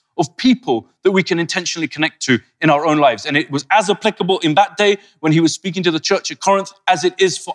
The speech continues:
us today here in the twenty-first century Western world. If you are serious and you are steadfast in your desire to bear fruit, one of the best prayers you can pray is in Colossians one, verses nine and ten. Paul again speaking.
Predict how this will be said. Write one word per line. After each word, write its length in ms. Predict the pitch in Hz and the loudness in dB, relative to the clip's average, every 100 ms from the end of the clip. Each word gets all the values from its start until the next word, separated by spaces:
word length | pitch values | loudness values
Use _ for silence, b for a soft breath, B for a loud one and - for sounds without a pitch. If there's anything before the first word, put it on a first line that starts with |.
| - | 0
us 420 | 190 151 - - _ | 2 2 -4 -10 _
today 480 | - 151 151 151 135 _ - | -4 0 2 2 0 _ -2
here 260 | 175 151 - - | 0 0 -2 -6
in 80 | 151 | -2
the 80 | 143 | -2
twenty-first 460 | - 151 151 143 | 0 -2 -2 -4
century 400 | 143 135 139 127 - _ | -4 -4 -2 -4 -4 _
Western 440 | 139 131 - 123 117 | -6 -4 -6 -6 0
world. 380 | 131 104 - _ _ _ _ _ _ _ _ _ _ _ _ _ _ _ _ _ _ _ _ - | 0 0 -8 _ _ _ _ _ _ _ _ _ _ _ _ _ _ _ _ _ _ _ _ -4
If 140 | 170 | 0
you 140 | 247 285 | 4 4
are 80 | 233 | 2
serious 920 | - - - 254 190 123 101 - - - | -2 -6 -2 2 4 2 -2 -14 -14 -2
and 80 | 175 | 2
you 120 | 226 | 2
are 40 | 190 | 2
steadfast 720 | - 208 190 - 139 120 - | 0 -2 -2 0 0 0 0
in 80 | 165 | 0
your 120 | 151 | 2
desire 400 | 143 143 160 151 | 2 2 4 2
to 120 | - | -4
bear 240 | 120 147 | 0 0
fruit, 360 | 131 - 131 - | 0 0 0 2
one 140 | 185 | 0
of 80 | 208 | 2
the 80 | 190 | 0
best 360 | 160 202 - - | 0 -2 -2 -2
prayers 320 | 196 151 135 | 0 0 -2
you 80 | 165 | -6
can 180 | 151 | -6
pray 220 | 139 165 156 | 0 0 2
is 200 | 143 139 | -2 -2
in 160 | 131 | -4
Colossians 500 | 120 165 170 185 151 | 0 0 0 -2 -4
one, 320 | 151 170 175 - _ _ - | 0 0 0 -14 _ _ -2
verses 340 | 151 147 131 | 0 0 -2
nine 220 | 151 143 | -2 0
and 120 | 127 | -2
ten. 300 | - 127 98 - _ _ | -2 -4 -6 -14 _ _
Paul 220 | 185 185 185 | 2 2 0
again 280 | 135 160 147 | 0 0 0
speaking. 520 | - 147 123 107 | 0 0 0 -4